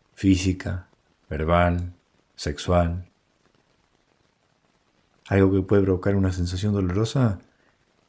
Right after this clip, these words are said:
es cuando nos traicionan, cuando nos mienten,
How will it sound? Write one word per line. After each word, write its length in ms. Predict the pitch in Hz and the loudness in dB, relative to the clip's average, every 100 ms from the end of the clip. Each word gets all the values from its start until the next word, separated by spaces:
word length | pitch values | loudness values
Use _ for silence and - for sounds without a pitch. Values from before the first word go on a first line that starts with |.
| - | -12
es 100 | 101 | -4
cuando 240 | 98 92 | -2 0
nos 160 | 82 - | -2 -4
traicionan, 920 | 82 80 82 - 123 98 90 87 87 _ _ _ _ _ _ _ _ _ _ _ _ _ | -2 -2 -2 0 2 2 -2 -4 -8 _ _ _ _ _ _ _ _ _ _ _ _ _
cuando 240 | - 82 78 | -6 -4 -2
nos 160 | 78 | -2
mienten, 720 | 82 117 110 101 98 95 95 | 4 4 6 2 -2 -6 -6